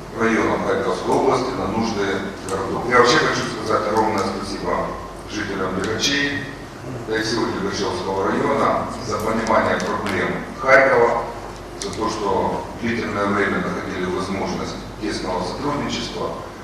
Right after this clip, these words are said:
и решили для города Харькова очень важную задачу. На сегодняшний момент проблем с вывозом и складированием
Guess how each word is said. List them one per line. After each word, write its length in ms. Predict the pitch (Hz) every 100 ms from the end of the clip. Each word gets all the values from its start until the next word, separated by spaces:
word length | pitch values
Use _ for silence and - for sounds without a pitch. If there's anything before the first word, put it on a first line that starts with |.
| - - -
и 480 | 113 117 120 117 101
решили 440 | - - 127 107 -
для 100 | 101
города 360 | - 101 104
Харькова 400 | 104 - - 98
очень 200 | 98 -
важную 320 | 98 95 92
задачу. 400 | 90 87 - - - - - - - - -
На 60 | 110
сегодняшний 560 | 139 127 113 117 -
момент 400 | 113 123 151 156 156 - - - - - -
проблем 600 | 113 117 117 120 113 - - - -
с 60 | -
вывозом 460 | 123 - - 104 101
и 40 |
складированием 640 | 101 104 104 92 - 90